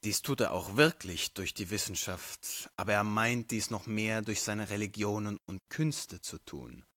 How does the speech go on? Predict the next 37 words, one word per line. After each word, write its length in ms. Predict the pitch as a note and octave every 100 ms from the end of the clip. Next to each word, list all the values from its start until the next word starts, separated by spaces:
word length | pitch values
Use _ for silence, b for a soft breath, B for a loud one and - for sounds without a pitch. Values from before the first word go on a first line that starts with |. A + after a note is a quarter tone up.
| _ _ _ -
Diese 200 | G2+ A2
sind 240 | A#2 D3
zwar 220 | - B2 A2
eine 180 | B2+
Blüte 460 | A2 G#2+ C#3 D3 G#2+
der 240 | G#2 G2+
Welt, 720 | B2 C3 F#2 - - - - -
aber 160 | G2
durchaus 640 | G#2+ C#3+ - - C3+ C3+ -
nicht 300 | B2+ - -
der 200 | G#2 A2+
Wurzel 560 | D3+ D3 - E2+ C2
der 200 | B1+ C#2
Welt 320 | E2 F#2 E2 F#2
näher, 500 | F2+ F2+ F2+ F2+ - _ _ _ -
als 160 | G#2+
der 120 | - A2
Stängel 500 | - - B2+ F#2+ - -
ist. 400 | - - - - _ _ _ _ _ _ _ _ -
Man 140 | G#2
kann 160 | B2 C#3
aus 220 | D3 -
ihnen 300 | E3 D#3+ D3+
das 240 | C3 A2
Wesen 300 | A#2 C3+ C3
der 120 | B2+ B2
Dinge 340 | C3+ C#3+ C3+
gerade 360 | A#2+ G#2+ B2 A#2
gar 160 | A#2
nicht 260 | B2 - -
besser 280 | C3+ - C#3
verstehen, 880 | B2+ A2 - A2+ A2 A2 G#2 G2+ F#2+ _ _ -
obschon 420 | A2+ - C#3+ C3+
dies 180 | B2+ B2
fast 440 | - A#2+ G#2+ -
jedermann 440 | G#2 G#2 G2 G2 G2
glaubt. 680 | G2+ G#2+ F2+ - - -